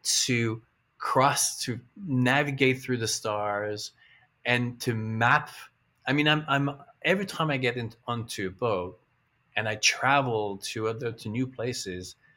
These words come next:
I'm baffled by the work that they did back in the days, the mapping of navigating, the, the, the, the, the, the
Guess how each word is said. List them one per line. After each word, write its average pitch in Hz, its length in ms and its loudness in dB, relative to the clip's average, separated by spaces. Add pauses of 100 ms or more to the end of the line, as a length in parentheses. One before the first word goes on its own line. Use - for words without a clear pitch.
(400)
I'm 139 280 0
baffled 131 760 -2
by 113 220 2
the 110 160 -4
work 110 460 0
that 101 160 -6
they 104 220 -8
did 110 260 -4
back 104 300 0
in 104 80 -4
the 98 80 -6
days, 98 600 -4
the 110 120 0
mapping 113 800 -2 (600)
of 123 300 2
navigating, 139 1120 2 (380)
the, 143 220 -2
the, 151 320 -6
the, 147 180 -6
the, 139 400 -8
the, 135 180 -8 (240)
the 139 220 -6